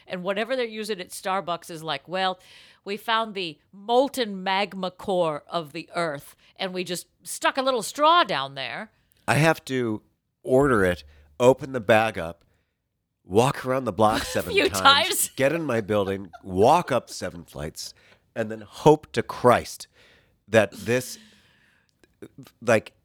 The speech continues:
Speaker 2: spot on the sun has cooled down so I can chew once without burning the
Speaker 1: Once.
Speaker 2: roof of my mouth.
Speaker 1: And when you pop open the bag, it's like that scene in, uh,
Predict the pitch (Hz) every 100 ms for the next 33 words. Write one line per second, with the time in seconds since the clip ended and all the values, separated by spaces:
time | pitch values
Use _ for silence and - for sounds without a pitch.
0 | _ _ - - - 135 160 139 104 98
1 | - 160 127 101 90 - _ _ 113 107
2 | - - - 151 131 98 113 107 107 -
3 | 104 95 95 95 - 135 110 - _ 87
4 | 98 123 123 90 - - _ - 107 101
5 | 85 110 110 104 95 92 87 78 78 69
6 | - 240 262 302 285 - 226 208 208 220
7 | 214 190 165 160 143 147 185 175 180 -
8 | 170 165 - 165 - - - 175 165 165
9 | - 165 147 139 120